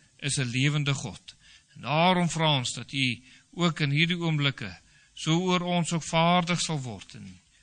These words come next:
met die lees van die woord, die oordenking daarvan, en ook wanneer ons nou-nou bid, soos wat U ook sê, dat ons ons moet opbou in ons allerheiligste geloof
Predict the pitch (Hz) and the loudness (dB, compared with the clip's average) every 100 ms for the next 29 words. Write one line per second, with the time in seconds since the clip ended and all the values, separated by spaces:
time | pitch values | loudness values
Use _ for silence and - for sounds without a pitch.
0 | - 120 113 113 160 180 - 180 175 147 | -18 -8 -6 4 8 8 6 2 2 2
1 | 160 170 160 143 143 127 143 165 160 156 | 4 4 4 0 -2 2 0 0 -4 -4
2 | 147 147 139 151 143 123 - - - - | 0 0 0 -2 -2 -4 -12 -20 -20 -20
3 | - - 160 160 165 143 151 156 156 151 | -18 -12 -4 0 2 2 0 -2 -2 -2
4 | 147 156 165 147 175 - - 117 120 113 | 0 0 0 2 0 -2 -6 -6 -8 -8
5 | 160 151 143 - 175 147 131 135 127 135 | -4 -2 -2 4 4 4 0 -6 -10 -10
6 | 135 127 123 151 170 175 180 170 143 - | -8 -10 -8 -6 0 2 4 2 -2 -6
7 | 151 160 151 143 156 160 - 151 - 147 | -2 0 2 0 0 -4 -4 -6 -4 -4
8 | 135 156 165 - | -2 0 0 -4